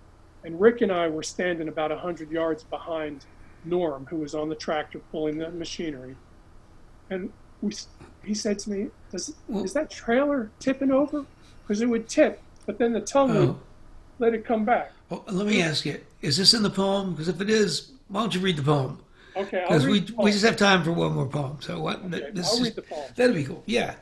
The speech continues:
Speaker 2: tell the story that way. Great.
Speaker 1: But, but I think it needed a setup, just,
Speaker 2: Okay.
Speaker 1: uh, another failure while loading hay. And it's got a kind of happy ending to it, even though it's, it's a failure,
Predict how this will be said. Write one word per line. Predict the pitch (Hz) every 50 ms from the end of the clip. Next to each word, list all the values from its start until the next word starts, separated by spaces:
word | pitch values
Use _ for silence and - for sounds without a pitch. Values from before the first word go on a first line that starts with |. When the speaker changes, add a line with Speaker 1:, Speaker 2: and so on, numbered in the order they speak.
| -
Speaker 2:
tell | - 185 - 214
the | 180 147
story | - - 196 165 143
that | 135 131 143 143
way. | 139 - - - - - _ -
Great. | - 175 -
Speaker 1:
But, | 208 185 - - - -
but | 220 214
I | 226
think | 220 - 285 254 -
it | 233 208
needed | 214 233 233 208 208 175
a | 185
setup, | - - - 208 190 175 165 165 -
just, | - - 180 160 - -
Speaker 2:
Okay. | 202 170 160 151
Speaker 1:
uh, | 156 151 - - _ _ - - -
another | 190 208 208 185 185
failure | - - 185 175 156 139 131 123 -
while | - 165 175 175 175 170
loading | 180 180 185 180 170 170 165
hay. | 156 175 160 156 170 208 202
And | 190 214
it's | 240 240 240 -
got | - 240 220 214 202
a | 180 175
kind | - - 190 185 170 165
of | 151 151 - - - - - - - -
happy | - 190 190 185 - 180 165 160
ending | 165 160 160 151 143 139 131
to | - - 151 143 147
it, | 160 - -
even | 180 202 202 208 190
though | 185 170 160 156
it's, | 156 - - - - - - - - - - - - -
it's | 170 160 - -
a | 165 151 143 -
failure, | - - 240 233 226 208 190 175 165 160 156 156